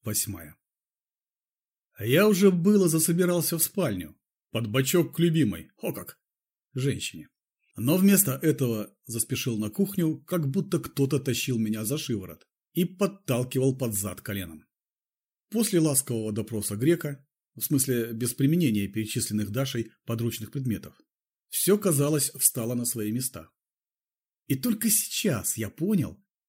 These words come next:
что едва не заглотил очередного болвана. Недаром же, уходя от меня утром, Котов угрюмо бросил, что у него уже есть мнение по поводу всех этих дел. Но он с ним не согласен.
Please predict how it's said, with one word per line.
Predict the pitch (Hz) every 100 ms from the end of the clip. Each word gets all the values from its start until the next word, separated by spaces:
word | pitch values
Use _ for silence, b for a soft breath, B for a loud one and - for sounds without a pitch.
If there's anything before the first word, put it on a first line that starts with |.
| _
что | - - 135
едва | 127 131 185
не | 190
заглотил | 170 175 160 139 170 202 -
очередного | 131 151 135 110 104 101
болвана. | 107 117 98 85 76 _ _ _ _ _ _ _
Недаром | 110 143 175 196 113
же, | 107 85 - _ _ _ _
уходя | - - 131 151
от | 139
меня | 147 143 -
утром, | 220 139 82 - _ _ _ -
Котов | 202 202 196
угрюмо | - 139 170 170
бросил, | 160 180 180 120
что | 104 -
у | 123
него | 147 156
уже | - 139 170
есть | 180 180
мнение | 175 175 113 87 80
по | -
поводу | - 120 110 113 - -
всех | - 110 104
этих | 117 110
дел. | 90 - _ _ _ _ _
Но | 117 143 160
он | 151
с | 139 143
ним | 123 123
не | 120
согласен. | 147 135 87 -